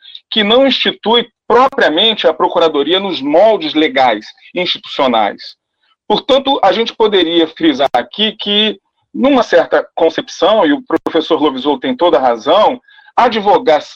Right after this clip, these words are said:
advogados, advocacia e procuradoria têm um sentido comum, uma vez que os profissionais possuem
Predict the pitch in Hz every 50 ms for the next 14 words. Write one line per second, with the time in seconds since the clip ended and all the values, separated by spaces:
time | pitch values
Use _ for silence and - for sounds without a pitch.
0 | - - 175 170 170 160 160 139 123 135 147 160 170 160 147 127 113 117 127 127
1 | 123 127 135 127 - 143 - - - - 165 185 185 165 139 127 120 - - _
2 | _ - 156 160 - 170 170 - 160 147 147 131 127 120 120 147 190 214 190 160
3 | 135 120 - _ _ _ _ _ _ _ - - 330 339 320 311 - 226 196 -
4 | - 220 226 220 254 254 254 - _ _ _ _ - - 285 247 240 247 233 -
5 | - _ _ _ _ _ _ _ _ _ _ _ _ - 156 165 165 147 165 185
6 | 208 202 - - 226 202 - - 208 196 - - 185 160 156 165 180 202 202 -
7 | - 285 220 - - 196 233 254 226 170 127